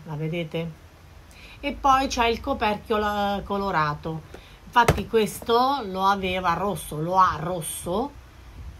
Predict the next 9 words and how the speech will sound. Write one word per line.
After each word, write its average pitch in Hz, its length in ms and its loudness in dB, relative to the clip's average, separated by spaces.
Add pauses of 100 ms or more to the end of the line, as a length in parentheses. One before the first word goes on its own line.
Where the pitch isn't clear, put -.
(200)
e 220 240 2
io, 226 580 2 (200)
ehm, 185 640 -6
siccome 202 480 -4
poi 196 300 4
non 180 180 -4
possiamo 180 720 4
coprire, 180 1040 -2 (140)
eh, 165 580 -6